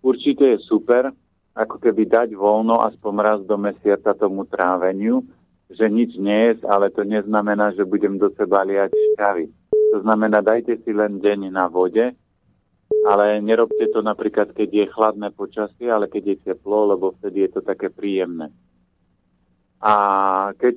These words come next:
to chce človek, môže napríklad taký, čo má nadváhu, alebo keď vie, že potrebujem to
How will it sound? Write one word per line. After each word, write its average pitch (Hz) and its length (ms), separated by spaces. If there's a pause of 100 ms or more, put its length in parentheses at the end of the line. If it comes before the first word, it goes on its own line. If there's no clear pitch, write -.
to 131 160
chce 117 320
človek, 113 400
môže 110 640
napríklad 107 480
taký, 110 320
čo 107 160
má 101 160
nadváhu, 104 880
alebo 98 320
keď 98 240 (160)
vie, 104 320
že 98 160
potrebujem 95 720
to 95 160